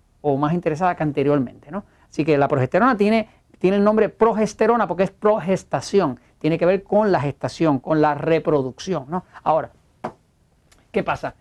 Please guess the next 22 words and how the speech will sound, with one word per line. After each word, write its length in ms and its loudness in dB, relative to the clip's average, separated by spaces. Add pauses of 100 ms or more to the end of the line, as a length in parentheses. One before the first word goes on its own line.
(260)
Eh, 240 -2
los 200 2
anticonceptivos 760 0
como 240 0
tal, 300 0 (300)
todos 260 2
engordan. 480 0
No 160 0
existe 380 0
ninguna 340 2
pastilla 240 -2
anticonceptiva, 720 0
como 180 -4
todos 260 2
son 180 0
a 100 2
base 320 -2
de 80 -4
meter 360 -6
mensajes 420 -4
de 60 -2
estrógeno, 460 0